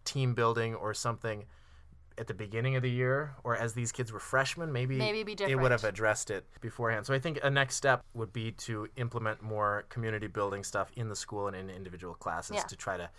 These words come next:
Speaker 1: to try to address all the, um, all the Mean Girl stuff that was happening. And they ended up doing it at the end, but I think maybe some prevention would be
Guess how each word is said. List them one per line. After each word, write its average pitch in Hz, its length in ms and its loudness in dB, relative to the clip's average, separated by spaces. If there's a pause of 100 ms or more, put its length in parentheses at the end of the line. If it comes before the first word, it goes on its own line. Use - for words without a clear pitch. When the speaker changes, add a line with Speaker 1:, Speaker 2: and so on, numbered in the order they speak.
(200)
Speaker 1:
to 123 100 -2
try 131 340 4
to 131 100 4
address 104 560 -2 (760)
all 101 200 -4
the, 95 400 -8
um, 82 400 -10 (1080)
all 120 100 -2
the 143 80 0
Mean 131 280 4
Girl 92 220 2
stuff - 360 -4
that 76 60 -12
was 78 100 -10
happening. 71 420 -12 (520)
And 135 100 0
they 151 80 4
ended 160 220 8
up 117 80 4
doing 127 240 2
it 101 100 -2
at 95 140 -4
the 98 100 -6
end, 95 240 -4
but 92 240 -2 (420)
I 104 60 -12
think 110 340 -6
maybe 101 300 -6
some 92 240 -8
prevention 98 540 -6
would 85 100 -10
be 82 220 -14